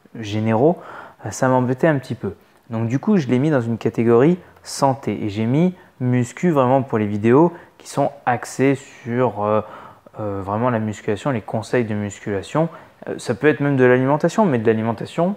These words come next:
pour la musculation. Vous voyez ? Donc du coup, euh, en termes de, eh ben, de playlist, tout ce qui concerne la muscu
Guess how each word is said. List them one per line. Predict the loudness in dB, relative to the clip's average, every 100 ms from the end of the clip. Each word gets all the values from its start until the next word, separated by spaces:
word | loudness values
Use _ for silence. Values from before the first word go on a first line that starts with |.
| -8
pour | -4 2
la | 2
musculation. | 2 -2 0 0 0 -10 -14 _ _
Vous | -4
voyez ? | 0 0 -2 -12 -20 -20 -20 -20 -20 -20 -4
Donc | -2
du | -2
coup, | -2 2 4 4 2 -2
euh, | -4 -4 -4 -4
en |
termes | -2 0 0 0 -2
de, | 0 2 2 0 -2 -2 -4 -8 -12 -8
eh |
ben, | -4
de | -2
playlist, | -2 2 4 2 0 -4 -10 -4 -4 -4 _ _ _ _ -20 -16
tout | -14
ce |
qui | -8
concerne | -6 -4 -2 -2
la | 0
muscu | 0 -2 -4 -6 -4 -4